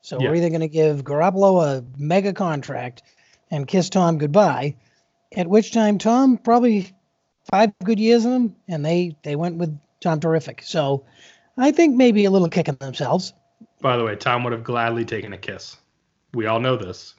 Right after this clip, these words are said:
Speaker 2: We've seen the videos. He loves giving people kisses.
Speaker 1: He
Speaker 2: Children,
Speaker 1: would.
Speaker 2: his wife, doesn't matter who.
Speaker 1: <laughs> He's the kissing bandit.
Speaker 2: <laughs> So, yeah, he probably would have been like, "Come here, Robert. I'll take a kiss and I'll say my goodbyes."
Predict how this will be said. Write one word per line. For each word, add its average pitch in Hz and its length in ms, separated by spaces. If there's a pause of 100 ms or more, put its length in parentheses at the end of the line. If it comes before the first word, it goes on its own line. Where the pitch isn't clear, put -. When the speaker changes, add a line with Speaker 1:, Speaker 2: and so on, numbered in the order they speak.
Speaker 2:
We've 110 160
seen 120 160
the 117 80
videos. 98 580
He 113 120
loves 127 240
giving 127 260
people 127 220
kisses. 123 420 (800)
Speaker 1:
He 160 160
Speaker 2:
Children, 156 440
Speaker 1:
would. - 80 (100)
Speaker 2:
his 113 120
wife, 117 560
doesn't 170 220
matter 104 220
who. 110 260 (1300)
Speaker 1:
<laughs> 147 240 (280)
He's 180 180
the 156 100
kissing 156 400
bandit. 147 560 (160)
Speaker 2:
<laughs> 190 640 (760)
So, - 220
yeah, 160 160
he 120 140
probably 139 240
would 143 60
have 139 40
been 147 80
like, 139 140
"Come 247 140
here, 151 140
Robert. 98 420 (400)
I'll 165 120
take 156 160
a 127 60
kiss 123 240
and 120 80
I'll 110 80
say 110 160
my 104 140
goodbyes." 95 440